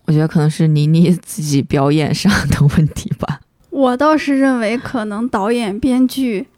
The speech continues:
Speaker 2: 想要让她呈现出那种关系。
Speaker 1: 为什么？
Speaker 2: 似乎这样就能强化她的动机和情感，似乎这样议题又多了一个。
Speaker 1: <laughs>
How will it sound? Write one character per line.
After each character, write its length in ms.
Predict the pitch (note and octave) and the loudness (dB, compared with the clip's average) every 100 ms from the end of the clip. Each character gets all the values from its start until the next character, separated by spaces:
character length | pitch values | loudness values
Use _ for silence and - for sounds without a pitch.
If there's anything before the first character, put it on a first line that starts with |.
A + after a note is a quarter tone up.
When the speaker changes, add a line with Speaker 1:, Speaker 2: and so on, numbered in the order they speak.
| - | -12
Speaker 2:
想 340 | - B3 G3 | -4 -2 -2
要 180 | A#3 B3 | 0 0
让 160 | B3+ B3 | 0 0
她 140 | A#3+ | -2
呈 220 | - G#3+ | -2 -6
现 180 | A3+ A3+ | -2 -4
出 280 | A#3+ - A3 | -4 -8 -6
那 200 | A3 G#3+ | -4 -6
种 220 | A#3+ C3 - | -6 -8 -4
关 240 | A#3 A3+ | -2 0
系。 320 | A3+ - F3+ - _ _ | -4 -8 -10 -14 _ _
Speaker 1:
为 120 | F3+ | -2
什 100 | E3 | 0
么？ 180 | D3 D3+ _ _ _ - | 0 -4 _ _ _ -18
Speaker 2:
似 240 | - D4+ | -6 -2
乎 180 | C4+ D4 | 0 -2
这 140 | C4+ | 0
样 260 | E4+ C#4 B3 | 0 0 -2
就 140 | C4+ | -2
能 160 | A#3+ B3+ | -2 -2
强 340 | - A3+ G3+ | -4 -4 -2
化 200 | A#3 B3 | 0 0
她 120 | A#3 A#3 | 0 -2
的 120 | A3 | -2
动 280 | B3+ A#3 A#3 | 0 0 0
机 200 | A#3 A#3 | 0 -2
和 180 | - | -2
情 300 | G#3+ - G3 | -6 -4 -4
感， 120 | G3+ - _ _ - | -6 -8 _ _ -12
似 180 | - | -2
乎 200 | C#4 C#4+ | 0 0
这 160 | C4+ D#4+ | 0 0
样 200 | C4+ B3+ | 0 0
议 200 | B3 D4 | 2 2
题 220 | A3+ - | 0 -2
又 120 | C4+ | 0
多 240 | C4 C#4+ F4 | 0 2 2
了 100 | F4+ | 0
一 140 | A#3 | -4
个。 160 | A3 G#3 | -6 -8
Speaker 1:
<laughs> 1400 | - - E3 E3+ D#3 E3+ F3 - - - D#3 - - - | -6 -2 2 2 4 4 2 -2 -8 -4 -4 -6 -6 -6